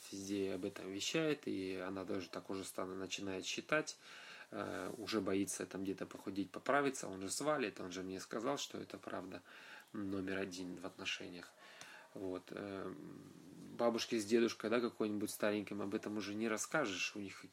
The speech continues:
почему-то это не так актуально, но мы когда-то такими не станем, поэтому на чем же фундамент, э, крепкий основывается?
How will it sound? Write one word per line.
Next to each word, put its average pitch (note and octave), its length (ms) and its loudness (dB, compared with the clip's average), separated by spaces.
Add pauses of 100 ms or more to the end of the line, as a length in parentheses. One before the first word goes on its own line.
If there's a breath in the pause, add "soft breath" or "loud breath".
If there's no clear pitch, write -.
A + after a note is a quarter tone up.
(160)
почему-то G#2 480 -4
это - 200 -6
не A2 120 0
так D#3 240 4
актуально, G2 520 -2 (400 loud breath)
но G2+ 520 2 (120)
мы G2+ 60 -2
когда-то G2 400 2
такими G2+ 360 -4
не G#2 140 -2
станем, A#2+ 480 4 (480 loud breath)
поэтому G#2 440 0
на G2+ 120 -2
чем A2 220 0
же G#2 80 0
фундамент, G2+ 760 0
э, F#2+ 360 -4
крепкий A2+ 440 8
основывается? F#2 680 -4